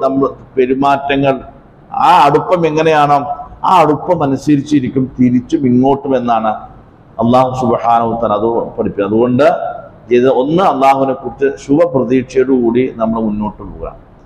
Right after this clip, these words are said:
ആ ഒരു മുൻ-, ആ ശുഭപ്രതീക്ഷയാണ്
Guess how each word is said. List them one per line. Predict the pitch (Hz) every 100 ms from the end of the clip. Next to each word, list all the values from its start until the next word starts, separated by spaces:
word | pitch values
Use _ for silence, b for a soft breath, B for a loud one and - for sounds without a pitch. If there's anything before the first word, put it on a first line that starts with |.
| - - -
ആ | 170 220 254 175
ഒരു | 185
മുൻ-, | 151 143 131
ആ | 151 196 196 - - -
ശുഭപ്രതീക്ഷയാണ് | 135 160 135 127 135 135 135 117 110 113